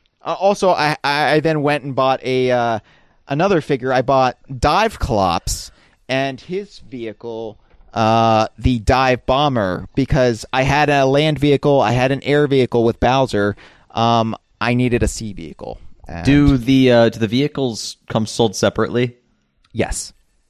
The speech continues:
Speaker 2: Uh, of course they do. Yeah.
Speaker 1: You, you could buy multi-packs, um, but, um, that, that, like, combine some characters, but other characters and their vehicles are only sold separately. So
Speaker 2: How, how do you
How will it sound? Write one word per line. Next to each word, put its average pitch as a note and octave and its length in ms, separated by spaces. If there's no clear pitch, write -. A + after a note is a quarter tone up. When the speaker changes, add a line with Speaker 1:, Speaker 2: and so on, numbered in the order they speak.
Speaker 2:
Uh, B2+ 360
of B2 120
course A#2+ 280
they G#2+ 140
do. F#2+ 380
Yeah. G#2 380
Speaker 1:
You, A3 240
you B3 180
could A#3 160
buy A3 240
multi-packs, F#3+ 1080
um, C3+ 500
but, B2 440
um, A2 560
that, B2 240
that, A#2+ 180
like, A2+ 200
combine A#2+ 500
some B2 220
characters, B2+ 500
but A2 300
other C3 240
characters A#2+ 640
and A2+ 180
their A2+ 140
vehicles G#2+ 640
are G2+ 300
only G#2 220
sold G2 520
separately. - 600
So - 160
Speaker 2:
How, - 220
how A#3+ 260
do B3 100
you G#3+ 380